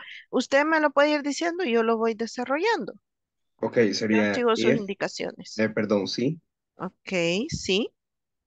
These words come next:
Speaker 2: Eh, luego estaríamos, eh, yéndonos a vendedor, a la fila D.
Speaker 1: Ok, eh,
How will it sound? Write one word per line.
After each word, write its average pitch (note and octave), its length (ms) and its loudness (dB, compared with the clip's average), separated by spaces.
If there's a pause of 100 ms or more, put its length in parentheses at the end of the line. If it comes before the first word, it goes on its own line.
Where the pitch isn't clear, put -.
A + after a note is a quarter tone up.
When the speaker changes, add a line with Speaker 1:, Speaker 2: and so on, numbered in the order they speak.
(760)
Speaker 2:
Eh, G#2 460 0
luego G#2 320 2
estaríamos, G#2 1040 -2 (180)
eh, F#2+ 520 -4 (1500)
yéndonos G#2+ 580 4
a F2+ 280 0
vendedor, F#2+ 580 0 (300)
a F#2+ 80 -4
la F2+ 160 -4
fila G#2 300 0
D. C3 260 -2 (720)
Speaker 1:
Ok, E3+ 280 -2 (520)
eh, F#3+ 460 -2